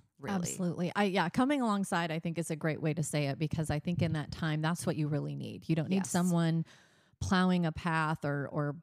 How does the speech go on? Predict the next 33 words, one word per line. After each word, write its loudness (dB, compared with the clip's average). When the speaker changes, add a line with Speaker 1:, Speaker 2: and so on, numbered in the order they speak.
Speaker 2:
preparing 2
necessarily 0
as 0
much 0
as -2
you 2
just -2
need 0
someone 0
with -2
you, 4
Speaker 1:
Right. -8
Speaker 2:
next 2
to 0
you, 4
with 0
you, 2
whether 0
it's -4
holding 0
a 2
hand, 2
giving 2
you 4
a 4
hug, 2
Speaker 1:
Right. -6
Speaker 2:
helping 0
you 4
along 0
that -2
journey, 0
and -4